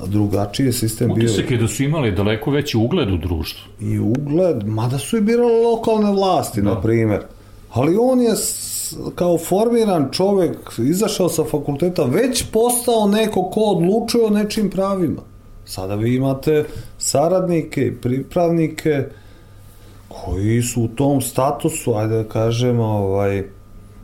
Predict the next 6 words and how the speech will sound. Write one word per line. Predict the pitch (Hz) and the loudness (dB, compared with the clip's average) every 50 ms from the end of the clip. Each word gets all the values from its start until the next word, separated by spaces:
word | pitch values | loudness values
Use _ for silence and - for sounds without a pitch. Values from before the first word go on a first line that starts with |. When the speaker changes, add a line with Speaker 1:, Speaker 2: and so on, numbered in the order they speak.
| - - - - - - - - - - - - - - | -20 -20 -20 -20 -20 -20 -20 -20 -20 -20 -20 -20 -20 -14
Speaker 1:
pomalo | - 87 82 82 87 98 107 113 117 120 120 | -10 -8 -4 -2 2 2 4 4 4 4 4
i | 123 127 | 4 4
inferiornom | 143 156 160 160 - 175 170 175 175 180 175 175 175 190 196 202 208 202 - - - - - - - - | 2 2 0 0 0 0 2 2 4 4 2 2 0 0 -2 -2 -4 -6 -10 -16 -20 -20 -20 -20 -6 -2
ili | 104 110 101 95 | 0 0 0 0
savjetničkom, | - - 101 101 101 101 104 123 127 - - - 80 - - - - 170 160 156 - - - - - - - - - - | -2 -2 -2 -2 -2 -2 -2 -2 -2 -2 -2 -2 -2 -4 -6 -4 -2 -2 -2 -2 -6 -12 -20 -20 -20 -20 -20 -20 -16 -14
do | 90 | -12